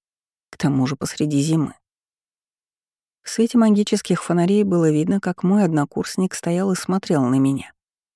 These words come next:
Вернее, на то, как из этих зарослей ко мне тотчас же бросились две тени. Я выдохнула растерянно. Ну как он мог? Затем привычно нырнула в магические потоки, готовая за себя постоять.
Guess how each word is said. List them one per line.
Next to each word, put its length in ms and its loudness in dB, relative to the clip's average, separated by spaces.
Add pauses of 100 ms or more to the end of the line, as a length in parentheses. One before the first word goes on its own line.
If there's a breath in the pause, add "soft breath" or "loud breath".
(140)
Вернее, 360 2
на 120 2
то, 140 -6
как 220 -4
из 100 0
этих 260 -2
зарослей 540 -2
ко 160 -2
мне 200 0
тотчас 420 -4
же 100 0
бросились 480 -2
две 200 -2
тени. 420 -6 (920)
Я 240 2
выдохнула 560 0
растерянно. 580 -6 (580)
Ну 200 2
как 260 -2
он 180 4
мог? 320 0 (720)
Затем 340 -2
привычно 480 -2
нырнула 460 2
в 80 -2
магические 640 -2
потоки, 520 -6 (480)
готовая 520 2
за 80 -2
себя 260 -2
постоять. 640 -8